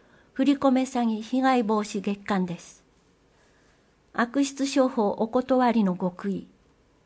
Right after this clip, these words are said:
次のことに気をつけて被害を防ぎましょう。悪質業者撃退法三か条。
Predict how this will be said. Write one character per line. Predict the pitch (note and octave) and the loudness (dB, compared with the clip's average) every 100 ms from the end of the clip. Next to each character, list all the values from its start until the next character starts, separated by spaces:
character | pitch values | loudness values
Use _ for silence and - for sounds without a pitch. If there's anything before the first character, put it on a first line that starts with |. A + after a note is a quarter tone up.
| _ _ - | _ _ -2
次 | C#4+ C#4 | 6 6
の | B3 | 6
こ | G#3 | 2
と | G#3 | 0
に | G3 | -2
気 | G3 A3+ | -2 -2
を | G3 | -2
つ | G3 | -4
け | - F#3+ | -12 -10
て | G3 F#3+ | -8 -8
被 | - | 0
害 | A#3+ A#3 A3 | 2 4 2
を | |
防 | F#3 - G3+ | -2 -2 -2
ぎ | |
ま | F#3+ F3+ | 0 -2
し | - | -6
ょ | D#3+ | -10
う。 | E3 _ _ _ _ _ _ _ _ _ _ - | -10 _ _ _ _ _ _ _ _ _ _ -2
悪 | A#3+ B3+ C#4+ | -2 0 -2
質 | - C4 | -2 -2
業 | B3+ B3 | 2 2
者 | B3 A3+ | 2 -2
撃 | G3+ A3 - | -2 -6 -6
退 | - A#3 A3+ - | 0 2 2 -4
法 | - G#3 | -6 -4
三 | G3+ B3 A#3 | -4 -2 -2
か | A3+ F3+ | -2 -2
条。 | F#3 E3+ | -4 -8